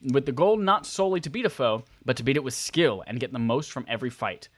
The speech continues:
Slaughter becomes irrelevant, and the fights never become tedious." U S A Today, which again I'll bring up, for some reason had business reviewing video games, said the game, quote, "should satisfy you with its incredible depth,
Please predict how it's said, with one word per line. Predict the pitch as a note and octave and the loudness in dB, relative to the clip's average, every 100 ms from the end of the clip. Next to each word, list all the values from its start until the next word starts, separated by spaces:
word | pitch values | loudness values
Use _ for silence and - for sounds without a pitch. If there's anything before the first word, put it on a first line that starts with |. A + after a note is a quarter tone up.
| _ | _
Slaughter | - - C#3+ A#3+ G#3 | -14 -2 10 10 10
becomes | C#3+ C3 A#2+ | 4 -2 0
irrelevant, | A#2+ B2+ A2 G2+ - - | 2 2 2 -6 -10 -2
and | C#3+ | -2
the | B2 | 0
fights | F3+ F3 - C#3+ | 0 -2 -6 -10
never | C#3 F#3 A#2 | -8 -6 -6
become | F2 F#2 F#2+ F#2 | -10 -14 -16 -16
tedious." | - F#2+ C#2+ B1+ - - _ _ _ _ _ _ _ - - | -14 -14 -14 -16 -16 -18 _ _ _ _ _ _ _ -20 -6
U | E3 G3+ | 6 8
S | G#3 | 8
A | G3+ F3+ | 8 6
Today, | D#3 G3 F3 C#3 D3+ | 10 12 12 8 4
which | D3+ D3+ | 2 6
again | C#3+ F3 | 8 8
I'll | C#3 | 8
bring | B2+ C#3+ C#3 | 6 6 6
up, | C3 - _ | 4 -2 _
for | - C3 | -2 -2
some | - D3+ F#3+ | 2 4 4
reason | B2+ A#2 | 2 0
had | A#2+ A2+ | -2 2
business | C3+ B2 A#2+ | 2 2 -2
reviewing | A#2+ C3+ C3 | -2 0 0
video | A#2+ D#3+ A2+ | 0 0 0
games, | A2 A2+ B2+ - _ - | 0 -4 -6 -10 _ -18
said | - F#3 F3 | 4 6 6
the | |
game, | E3 F#3+ F3+ E3 - - | 6 6 6 2 -6 -10
quote, | - C4+ A#3+ - _ | 8 8 8 0 _
"should | - - D#4+ C#4+ | -16 -8 -6 -4
satisfy | - B3+ A3+ G3+ - B2+ | 0 4 4 4 2 2
you | A#2 | 2
with | A#2 B2 | 0 -4
its | A#2 | -8
incredible | A2+ - F3+ F3 | -8 -4 -2 -2
depth, | D3+ A2+ - | -4 -4 -6